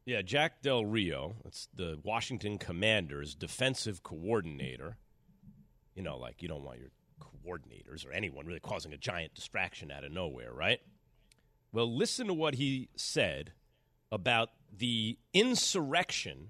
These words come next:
in which seven people lost their lives, including a police, a Capitol police officer. Listen to how he, uh,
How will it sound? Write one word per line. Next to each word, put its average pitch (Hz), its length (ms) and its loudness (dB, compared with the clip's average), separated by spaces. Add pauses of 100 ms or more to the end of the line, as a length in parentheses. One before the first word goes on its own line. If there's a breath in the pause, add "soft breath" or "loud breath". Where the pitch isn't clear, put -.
(140)
in 107 120 -8
which 113 300 -6
seven 156 300 -2
people 135 280 -2
lost 127 280 2
their 120 120 0
lives, 127 260 0
including 160 400 -2
a 110 40 2
police, 107 500 -4
a 78 180 -6
Capitol 151 400 -4
police 107 420 -8
officer. 65 520 -12 (880)
Listen 185 280 2
to 165 80 2
how 135 240 6
he, 107 300 2
uh, 73 220 -2